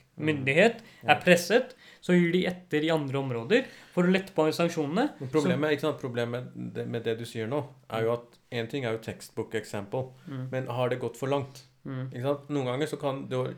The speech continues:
Speaker 1: gi etter medføre at, eh, frustrasjonen blir mindre.
Speaker 2: Ja.
Speaker 1: Andre ganger så blir det sett på som svakhet.
Speaker 2: Ja.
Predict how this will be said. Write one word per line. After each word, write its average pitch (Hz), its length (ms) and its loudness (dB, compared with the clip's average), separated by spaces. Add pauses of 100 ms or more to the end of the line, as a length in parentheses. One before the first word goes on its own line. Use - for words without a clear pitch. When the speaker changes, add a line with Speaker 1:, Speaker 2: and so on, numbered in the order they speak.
(140)
Speaker 1:
gi 120 260 -8
etter 131 420 -2 (420)
medføre 120 520 -2
at, - 340 -8
eh, 117 280 -4 (100)
frustrasjonen 117 560 -6
blir 110 120 -6
mindre. 101 320 -6 (120)
Speaker 2:
Ja. 127 180 -6 (300)
Speaker 1:
Andre 123 260 2
ganger 127 220 -2
så 147 160 -6
blir 127 120 -4
det 123 80 -10
sett - 240 -12
på 110 100 -6
som 113 100 -8
svakhet. 120 520 -4 (100)
Speaker 2:
Ja. 127 160 -6